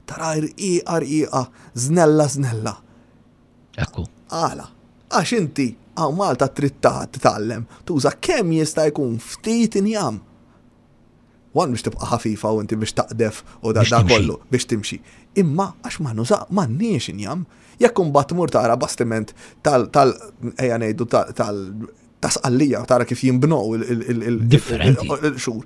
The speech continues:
Speaker 1: U ma-, avolja hemm similaritajiet, imma l-injam mhux dak il-, il-, il-ħxuna li għandna aħna. Allura din, din il-komunità jiena bdejt nistudja. U bdejt nistudja n-nisa ta' dawn, ta' dawn, ta', ta', ta' dawn is-sinjuri.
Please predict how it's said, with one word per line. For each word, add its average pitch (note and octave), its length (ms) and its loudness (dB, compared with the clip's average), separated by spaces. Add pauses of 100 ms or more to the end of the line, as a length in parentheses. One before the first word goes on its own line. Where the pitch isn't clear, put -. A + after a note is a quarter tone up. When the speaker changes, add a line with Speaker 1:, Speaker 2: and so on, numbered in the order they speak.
(340)
Speaker 1:
U E3 120 -2
ma-, D#3+ 160 -4
avolja C#3 500 4
hemm D3+ 220 4
similaritajiet, C#3+ 880 4
imma A#2 140 -2
l-injam B2 320 4
mhux F#3+ 180 4
dak - 160 -2
il-, A#2 120 0
il-, A#2+ 240 2
il-ħxuna A#2 600 -2
li G#2 120 -10
għandna - 240 -16
aħna. D3+ 160 -12 (600)
Allura G3 260 8
din, E3+ 260 2 (200)
din F3 280 2
il-komunità C#3 540 2
jiena C3 200 0
bdejt B2 220 0
nistudja. A2 380 -4 (760)
U C4+ 80 2
bdejt G3 180 4
nistudja D#3+ 540 0 (880)
n-nisa A3+ 480 4
ta' - 160 -10
dawn, G2+ 240 -12 (120)
ta' F#2+ 160 -8
dawn, F#2+ 280 -8 (240)
ta', A2 240 -8
ta', G#2 140 -2
ta' A#2 160 -2
dawn G2 260 -6
is-sinjuri. F#2 540 -10